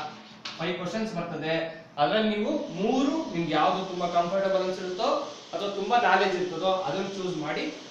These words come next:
ನೀವು ಟ್ವೆಂಟಿ ಫೋರ್ ಮಾರ್ಕ್ಸ್ ನ ಗಳಿಸ್ಕೋಬಹುದು. ಇದ್ರಲ್ಲಿ ಯಾವ್ದಾವ್ದು ಇಂಪಾರ್ಟೆಂಟ್ ಕ್ವಶನ್ಸ್ ಬರ್ತವೆ ಅಂದ್ರೆ,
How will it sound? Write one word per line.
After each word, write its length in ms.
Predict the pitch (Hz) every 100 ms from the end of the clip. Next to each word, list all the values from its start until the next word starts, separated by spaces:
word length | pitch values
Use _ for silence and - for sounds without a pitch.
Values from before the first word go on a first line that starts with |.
| -
ನೀವು 120 | 170
ಟ್ವೆಂಟಿ 300 | 170 170 170
ಫೋರ್ 220 | 170 160
ಮಾರ್ಕ್ಸ್ 260 | 151 143 214
ನ 40 | - - - - -
ಗಳಿಸ್ಕೋಬಹುದು. 680 | 156 160 - 139 135 127 120
ಇದ್ರಲ್ಲಿ 280 | 160 254 226
ಯಾವ್ದಾವ್ದು 380 | 208 214 233 214
ಇಂಪಾರ್ಟೆಂಟ್ 380 | 214 214 208
ಕ್ವಶನ್ಸ್ 340 | 190 185 180 170
ಬರ್ತವೆ 340 | 170 160 156
ಅಂದ್ರೆ, 540 | 160 196 185 - -